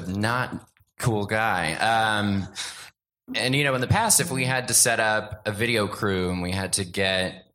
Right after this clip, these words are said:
uh, a lighting rig, and, you know, there was this expectation of professional video that it looks really, really good. And if we were gonna do that and get our employees ready to broadcast about how we're handling this storm,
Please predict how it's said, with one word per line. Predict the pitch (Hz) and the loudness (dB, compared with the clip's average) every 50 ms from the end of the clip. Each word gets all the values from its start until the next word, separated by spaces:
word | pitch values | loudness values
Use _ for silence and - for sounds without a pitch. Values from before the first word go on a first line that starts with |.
| _ _ - | _ _ -20
uh, | 52 60 57 53 53 53 57 52 | -18 -16 -16 -16 -18 -20 -16 -8
a | 57 117 | -6 -4
lighting | 113 123 135 139 135 131 120 | -2 0 0 0 -2 -2 -2
rig, | 113 113 107 107 104 101 104 | 0 2 2 2 2 0 0
and, | 101 - 95 107 107 107 87 113 | -2 -2 -2 -2 -2 -2 -2 -2
you | 127 | 0
know, | 117 113 113 | 0 2 0
there | 107 107 | 0 0
was | 104 98 104 | 0 0 2
this | 101 - - - - | 2 2 0 0 0
expectation | - 113 113 - - 120 - - - 135 120 - 117 104 | -2 -2 -2 0 -2 -2 -2 -2 -2 0 0 0 0 0
of | 95 - | -2 -4
professional | 107 98 - 110 98 - - 98 | -4 -2 -2 -2 0 0 -2 -4
video | 92 90 110 147 208 185 110 98 | -4 -4 -4 -2 -2 -2 -2 -2
that | 92 80 | -2 -4
it | 82 - 80 | -4 -4 -4
looks | 92 90 - - - - | -6 -6 -6 -8 -10 -10
really, | 95 95 90 85 82 | -10 -12 -12 -12 -12
really | 80 85 80 80 78 | -12 -12 -12 -12 -14
good. | - - 139 165 - - - 78 - - - - - - - - - - - | -10 -8 -6 -4 -4 -4 -6 -6 -10 -12 -18 -20 -20 -18 -18 -18 -18 -14 -6
And | - 107 107 | -4 -2 -2
if | 101 | 0
we | 113 127 127 | 0 -2 0
were | 120 135 131 | 0 0 0
gonna | 113 127 117 107 101 90 | 0 0 0 0 -2 -2
do | - 123 143 175 | -4 -4 -4 -2
that | 156 110 98 95 90 71 | 0 0 0 0 -2 -4
and | 87 92 85 | -6 -8 -6
get | - 104 104 | -4 -2 0
our | 113 113 107 | 0 0 0
employees | 101 98 95 - 120 117 110 107 101 90 | -2 -2 -4 -2 -2 0 0 0 -2 0
ready | 90 95 95 92 92 90 | 0 0 0 0 -2 -2
to | - - - 92 85 - _ _ | -2 -2 -2 -4 -6 -8 _ _
broadcast | - 87 92 98 - - 95 90 90 - - | -2 -2 -2 -2 -4 -4 -4 -4 -2 -4 -2
about | 82 90 73 64 | -2 -2 -4 -2
how | 87 90 85 | -4 -4 -4
we're | 82 87 | -4 -4
handling | 90 87 87 85 87 85 80 80 78 | -4 -6 -6 -6 -6 -6 -6 -8 -6
this | 73 76 | -4 -4
storm, | - - - 135 147 151 127 110 104 98 98 98 | -4 -2 -2 -2 -2 -2 0 0 -2 -2 -4 -6